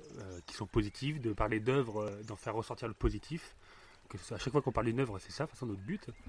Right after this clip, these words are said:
On s'est dit pourquoi pas en faire une, une, je sais pas, un petit début, en fait,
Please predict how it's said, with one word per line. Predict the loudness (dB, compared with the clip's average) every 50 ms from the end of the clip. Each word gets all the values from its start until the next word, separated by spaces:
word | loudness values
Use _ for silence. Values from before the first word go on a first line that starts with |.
| -12 -12 -14 -18 -20 -20 -12 -8
On | -6 -4
s'est | -2 0 0
dit | 0 0
pourquoi | 4 4 4 4 4 2
pas | 4 4 4
en | 4 4 2
faire | 0 2 2 2 2 2 0
une, | 0 0 0 0 -2 -4 -4 -8 -12 -18 -20 -12 -4 -2
une, | 0 0 2 0 0
je | 0
sais | 0 2
pas, | 4 4
un | 6
petit | 6 6 6 8 10
début, | 10 10 10 10 10 10
en | 10 8
fait, | 8 6 6 6